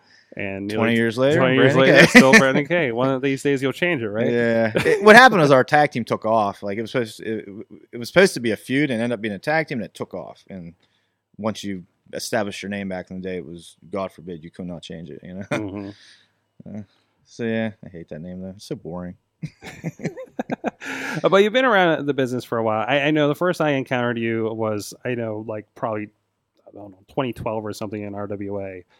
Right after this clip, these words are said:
Speaker 2: Oh, okay.
Speaker 1: uh, to be honest. Uh, so, so you, you've, you've been through a, a lot. Like, have you worked with every promotion in the area over that time?
Speaker 2: Yeah, yeah, probably. Uh, I'm trying to think of someone I didn't work for. I don't know that I've worked for K S W. I may have, though.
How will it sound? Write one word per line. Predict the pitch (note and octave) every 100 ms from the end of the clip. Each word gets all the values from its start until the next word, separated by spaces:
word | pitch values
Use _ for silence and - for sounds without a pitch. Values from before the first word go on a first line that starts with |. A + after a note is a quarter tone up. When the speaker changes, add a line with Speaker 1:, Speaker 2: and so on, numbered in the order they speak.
| -
Speaker 2:
Oh, | A#2+
okay. | A#2
Speaker 1:
uh, | G#2+ G2+
to | G2
be | G#2+ G2+
honest. | G2 F#2+ G2 -
Uh, | A#2 A2 G#2+ G#2+
so, | G#2+ - A2+ G#2+ G#2+ A2
so | - A2+ A2
you, | C#3 C3 A#2+
you've, | B2+ A#2+
you've | C3 A#2+
been | E3+
through | F3 D3 A#2+
a, | G#2+ A2+
a |
lot. | A2 A2+ A2
Like, | G#2+ G#2+ B2 -
have | - B2
you | D#3+ -
worked | E3+ G3+
with | F#3 D#3+
every | D3 E3
promotion | - D3+ C#3+ D3+ F3
in | D#3
the | C#3
area | A2+ C3 E3+ F#3+
over | F3+ F#3
that | F#3 F#3
time? | F3+ F#3+ G3+ _ _
Speaker 2:
Yeah, | - G2 A2+ A#2+ B2+ C#3 D3 D3 D3+ D3 D3 C#3
yeah, | C3 B2+ - _
probably. | B2 A#2 A2 A2+ _ _ -
Uh, |
I'm | G#2+ A2 A2+
trying | A#2 B2
to |
think | A#2+
of | A2+
someone | A#2
I | F#2+
didn't | G#2 G#2+
work | B2 -
for. | D3 C#3+ C3 _ _ _ _ _ _ _ _
I | D3
don't | G3+
know | G#3+
that | D#3
I've | B2 G#2+
worked | G#2+
for | -
K | -
S | F#2+ -
W. | F#2 F2 -
I |
may | C3+ A#2 G#2
have, | F2+ -
though. | - -